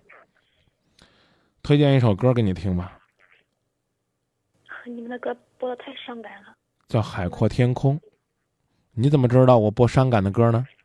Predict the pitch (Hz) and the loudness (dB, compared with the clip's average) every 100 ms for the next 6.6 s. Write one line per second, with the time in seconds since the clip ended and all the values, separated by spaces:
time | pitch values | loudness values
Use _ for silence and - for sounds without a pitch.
0 | _ - _ _ _ - 127 160 156 147 | _ -20 _ _ _ 0 6 8 6 4
1 | 165 185 165 139 98 101 151 151 - 110 | 2 4 4 4 2 0 0 0 -2 2
2 | 127 139 120 110 131 131 110 98 101 - | 2 4 4 4 2 2 0 -2 -4 -4
3 | 147 139 - 139 120 117 113 131 123 107 | 2 2 2 0 2 0 2 2 2 -2
4 | - _ _ _ _ _ - 120 175 147 | -6 _ _ _ _ _ -8 4 6 6
5 | 131 110 147 143 104 135 131 139 - 98 | 4 2 4 2 2 0 2 0 0 -2
6 | 101 120 107 110 90 | 0 0 0 0 -2